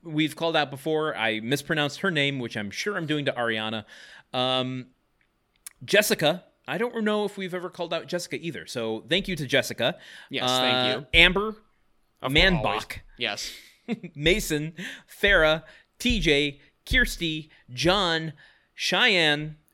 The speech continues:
Speaker 1: and, uh, longtime patron Tara.
Speaker 2: Yes. All of you,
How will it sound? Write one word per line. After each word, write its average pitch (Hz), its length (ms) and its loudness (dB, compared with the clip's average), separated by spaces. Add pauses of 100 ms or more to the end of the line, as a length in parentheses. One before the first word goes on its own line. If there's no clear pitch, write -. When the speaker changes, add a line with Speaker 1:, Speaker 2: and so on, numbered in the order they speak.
(120)
Speaker 1:
and, 156 500 4 (200)
uh, 139 480 0
longtime 147 800 0 (180)
patron 131 540 -2 (360)
Tara. 87 420 -2 (340)
Speaker 2:
Yes. - 460 -2 (280)
All 185 260 4
of 135 120 -2
you, 107 420 -8